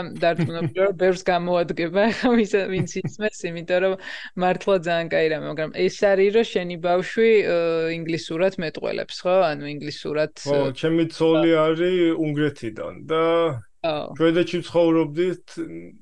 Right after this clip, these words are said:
Speaker 2: მ, უნგრელი, მე შვედი slash ქართველი და ინგლისურად ლაპარაკობდით სახლში, ბავშვი ახლა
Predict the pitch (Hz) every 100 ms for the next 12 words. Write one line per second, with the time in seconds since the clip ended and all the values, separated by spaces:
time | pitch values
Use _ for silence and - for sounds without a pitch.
0 | - - 165 139 139 143 - - - -
1 | - 165 156 151 143 147 156 170 170 -
2 | - 147 131 139 127 - 131 127 131 -
3 | 131 123 - 131 135 131 147 147 170 165
4 | - - - - _ _ _ 147 143 143
5 | 196 202 208 208 214 - - 180 180 180
6 | 185 165 170 170 165 165 156 135 139 -
7 | 147 - - - 185 196 151 151 147 -
8 | 156 - 170